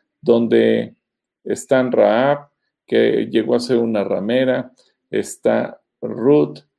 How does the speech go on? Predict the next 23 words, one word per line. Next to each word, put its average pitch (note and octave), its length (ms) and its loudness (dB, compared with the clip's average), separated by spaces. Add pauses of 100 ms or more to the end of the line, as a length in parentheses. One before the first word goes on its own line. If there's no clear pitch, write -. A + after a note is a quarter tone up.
que A#2+ 100 0
era A#2+ 120 2
una A2+ 220 0
moabita G#2+ 680 0
que - 140 -8
venía A2 360 -4
también G#2 320 -6
de G#2+ 80 -8
un G2 100 -10
pueblo G2 380 -2
pagano, A2+ 600 -2 (540)
están A#2+ 680 0
David, A2+ 600 0 (380)
Salomón A#2+ 840 0 (300)
y A2+ 100 -2
los G#2 220 2
descendientes, A#2+ 1080 -2 (280)
Roboam A#2 1000 0
y - 200 -8
todos B2 280 4
los A2+ 180 4
demás A2+ 360 -2
que G2 300 -6